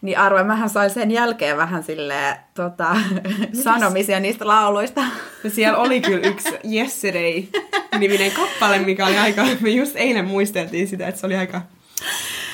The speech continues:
Speaker 2: aika raffi.
Speaker 1: <laughs> Sanotaanko näin, että mä esittelin so-, tämmöiselle todella so-, sove-, sove-, soveliaalle ruotsalaisyleisölle Yesterdayn ja Yogi Bearin ja
Speaker 2: Ai, se olit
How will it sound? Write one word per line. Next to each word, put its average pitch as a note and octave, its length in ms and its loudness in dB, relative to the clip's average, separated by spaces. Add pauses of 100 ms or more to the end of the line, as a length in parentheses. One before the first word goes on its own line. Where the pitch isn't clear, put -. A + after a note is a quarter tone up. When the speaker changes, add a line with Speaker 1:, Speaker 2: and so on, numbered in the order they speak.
(280)
Speaker 2:
aika A3+ 320 2 (220)
raffi. C4 520 2 (320)
Speaker 1:
<laughs> C4+ 460 4
Sanotaanko C4+ 400 4
näin, C4 180 4
että G#3 160 0
mä F#3 200 2
esittelin F3+ 680 0
so-, - 240 -4 (100)
tämmöiselle G#3 420 2
todella G3 520 4 (220)
so-, - 180 -12
sove-, G#3 420 -4
sove-, G#3 400 -6
soveliaalle F3+ 720 -2 (120)
ruotsalaisyleisölle F3 1300 0
Yesterdayn G#3 680 2
ja F3+ 140 0
Yogi G3 420 2
Bearin F3 640 0
ja G3+ 220 -4 (260)
Speaker 2:
Ai, A3 80 2
se A3 160 -2
olit G#3 180 2